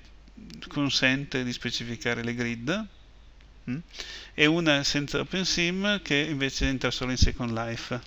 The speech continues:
Qua è sufficiente andare in Control P,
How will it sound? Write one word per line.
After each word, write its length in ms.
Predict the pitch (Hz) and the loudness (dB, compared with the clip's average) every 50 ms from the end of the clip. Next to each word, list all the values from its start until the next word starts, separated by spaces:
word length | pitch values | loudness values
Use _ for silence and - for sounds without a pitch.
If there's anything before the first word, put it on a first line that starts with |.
| - - - - - - - - - - - - - - - - - - | -16 -20 -20 -20 -16 -14 -14 -14 -14 -16 -16 -16 -18 -20 -20 -20 -20 -10
Qua 420 | - - 185 170 170 175 180 - - | 2 8 10 12 12 12 10 6 2
è 300 | 160 151 147 139 143 143 | 2 2 4 4 4 4
sufficiente 1120 | - - - 147 - - 190 190 - - 143 135 135 139 143 151 - - - 160 156 156 | 4 2 2 2 -4 -4 -2 4 8 8 10 10 8 4 2 0 -4 0 2 2 2 2
andare 500 | - 135 123 123 127 127 127 127 120 120 | 2 0 -2 -2 0 2 2 2 2 2
in 140 | 117 117 113 | 0 -4 -4
Control 560 | - - 135 127 123 120 - 147 165 185 180 | -4 -2 -2 -2 -2 -2 -2 -2 -2 -2 -4
P, 460 | 156 - - 139 127 143 185 220 247 | -6 -4 -2 0 0 2 0 0 -2